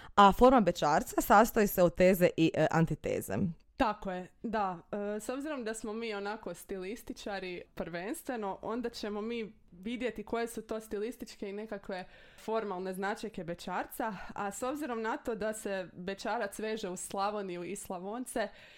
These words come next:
Speaker 2: ja ću ovdje, e, posuditi bećarce jednog blagoglagoljivog Slavonca, pa evo poslušajmo. „Došao momak divojku da prosi,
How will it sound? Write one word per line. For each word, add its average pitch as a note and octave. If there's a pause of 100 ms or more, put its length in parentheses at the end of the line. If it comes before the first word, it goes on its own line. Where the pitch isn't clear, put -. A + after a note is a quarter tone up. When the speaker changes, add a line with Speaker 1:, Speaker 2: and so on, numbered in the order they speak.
(100)
Speaker 2:
ja G#3
ću G#3
ovdje, G3
e, F3 (460)
posuditi G3+ (140)
bećarce G3
jednog E3+ (220)
blagoglagoljivog G#3+
Slavonca, A3+ (100)
pa A3
evo G3+
poslušajmo. G#3 (500)
„Došao C4
momak C4+
divojku B3+
da F3+
prosi, G#3